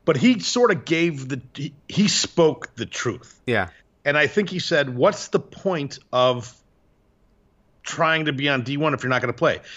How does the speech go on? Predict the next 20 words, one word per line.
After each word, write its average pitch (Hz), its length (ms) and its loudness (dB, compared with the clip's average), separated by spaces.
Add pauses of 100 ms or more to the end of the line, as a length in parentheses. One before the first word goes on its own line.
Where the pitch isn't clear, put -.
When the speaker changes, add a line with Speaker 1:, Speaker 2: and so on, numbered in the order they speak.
(140)
Speaker 1:
He 190 80 0
said, 175 200 4
"Not 214 200 4
only 208 240 4
does 135 280 -2
he 151 320 -6 (760)
put 196 240 2
people 165 340 0
in 151 80 0
the 139 60 0
right 147 240 2
spots," - 1160 -4 (360)
he 147 100 -4
goes, 131 240 -2 (220)
"but 160 120 2
inevitably 156 540 4
someone 156 480 -4 (300)
doesn't 139 280 2
listen." 127 380 -6 (160)
Speaker 2:
Yeah. 104 220 -2